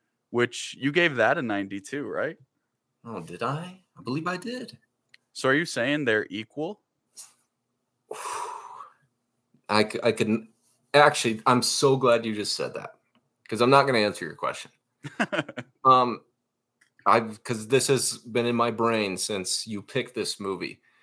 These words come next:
Speaker 2: If you liked The Magnificent Seven, and if you liked The Shawshank Redemption, I have the perfect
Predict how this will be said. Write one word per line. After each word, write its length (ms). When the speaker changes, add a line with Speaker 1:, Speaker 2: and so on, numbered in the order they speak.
Speaker 2:
If 280
you 540
liked 580
The 60
Magnificent 600
Seven, 440
and 320
if 180
you 100
liked 420
The 60
Shawshank 600
Redemption, 520
I 120
have 400
the 400
perfect 600